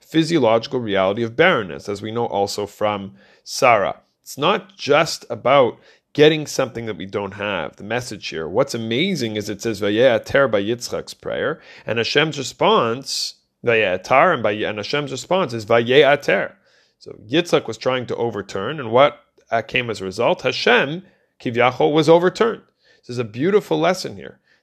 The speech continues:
Tefillah is not magic. Sometimes Hashem's answer is no,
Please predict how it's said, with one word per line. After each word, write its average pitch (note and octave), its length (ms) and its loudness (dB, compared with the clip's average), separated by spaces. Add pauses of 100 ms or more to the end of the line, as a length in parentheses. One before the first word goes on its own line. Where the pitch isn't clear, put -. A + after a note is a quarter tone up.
Tefillah G3+ 340 2
is - 120 -2
not F3 200 2
magic. C3 720 -2 (520)
Sometimes E3+ 560 0
Hashem's D#3+ 340 -2
answer D#3+ 300 -2
is C3+ 160 -6
no, C#3+ 400 -2